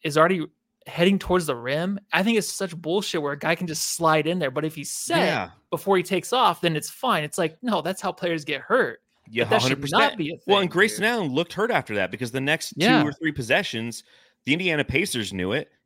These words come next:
Speaker 2: and they attacked him on defense. You know, that's where Andrew Nembhard just took him to the,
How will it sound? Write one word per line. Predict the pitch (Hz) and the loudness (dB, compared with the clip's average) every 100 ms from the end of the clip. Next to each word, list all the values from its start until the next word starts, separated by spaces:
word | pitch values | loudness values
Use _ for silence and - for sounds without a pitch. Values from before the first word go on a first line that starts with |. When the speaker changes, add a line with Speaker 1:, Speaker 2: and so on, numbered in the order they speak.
| - | -4
Speaker 2:
and | 131 | 0
they | 135 | 4
attacked | 135 - 147 175 196 - | 2 0 -6 -4 -6 -6
him | 104 95 113 | -6 -6 -6
on | 120 120 120 110 | -4 -2 -4 -8
defense. | 165 185 82 71 - | -10 -10 -12 -12 -10
You | 110 | -6
know, | 104 | -2
that's | 110 123 120 | -2 -2 -2
where | 120 113 | 0 0
Andrew | 117 113 | -2 -4
Nembhard | 117 143 127 104 | -4 -4 -2 -4
just | 104 - | -4 -4
took | 131 | -4
him | 120 | -4
to | 113 | -8
the, | 107 | -8